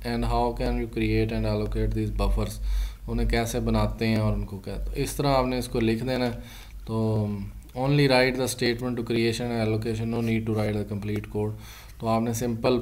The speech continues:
पाँच, चार, पाँच हैं, वो मैं आपको बता देता हूँ। एक है frame buffer और उसके बाद है एक render buffer,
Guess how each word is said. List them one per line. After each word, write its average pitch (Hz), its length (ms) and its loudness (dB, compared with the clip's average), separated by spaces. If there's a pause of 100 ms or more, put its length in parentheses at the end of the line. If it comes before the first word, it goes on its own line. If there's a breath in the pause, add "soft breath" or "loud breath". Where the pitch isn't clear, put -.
पाँच, 113 320 2
चार, 113 200 2
पाँच 110 400 0
हैं, 113 280 0 (280 loud breath)
वो 117 100 -2
मैं 127 120 0
आपको 120 220 -2
बता 110 340 4
देता 120 260 0
हूँ। 123 180 0 (280 loud breath)
एक 123 220 0
है 139 80 4
frame 120 420 2
buffer 110 480 0 (320)
और 117 60 -4
उसके 110 240 0
बाद 117 280 2
है 120 220 2
एक 117 220 2
render 113 420 4
buffer, 107 540 0